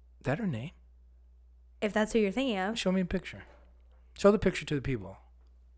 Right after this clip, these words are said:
Speaker 2: Yep, she's in Broadchurch. That's her.
Speaker 1: Oh, yeah.
Speaker 2: Hold,
Speaker 1: She's a great
Speaker 2: please.
Speaker 1: actress.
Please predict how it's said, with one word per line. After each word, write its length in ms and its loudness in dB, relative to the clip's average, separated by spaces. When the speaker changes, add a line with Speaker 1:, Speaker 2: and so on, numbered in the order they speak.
Speaker 2:
Yep, 220 6
she's 220 2
in 120 0
Broadchurch. 540 6
That's 180 -2
her. 280 2
Speaker 1:
Oh, 100 -4
yeah. 240 -6
Speaker 2:
Hold, 140 -6
Speaker 1:
She's 100 -6
a 40 -4
great 200 0
Speaker 2:
please. 40 -6
Speaker 1:
actress. 540 -10